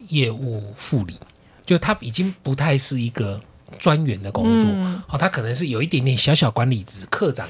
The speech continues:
Speaker 1: 也好。
Speaker 2: 嗯。
Speaker 1: 哦，科长也好，所以他们可能会问说：“啊，你过往的这个经历是什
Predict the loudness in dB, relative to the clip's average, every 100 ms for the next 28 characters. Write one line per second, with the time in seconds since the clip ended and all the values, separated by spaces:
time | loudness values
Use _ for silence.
0 | -10 -12 -10 -10 -8 2 6 6 4 -2
1 | -2 2 4 4 0 -4 -6 -8 -10 -16
2 | -6 -2 2 2 2 2 2 4 2 2
3 | 2 2 2 -2 -10 2 4 4 0 -6
4 | -8 -2 0 2 4 4 6 4 2 0
5 | 0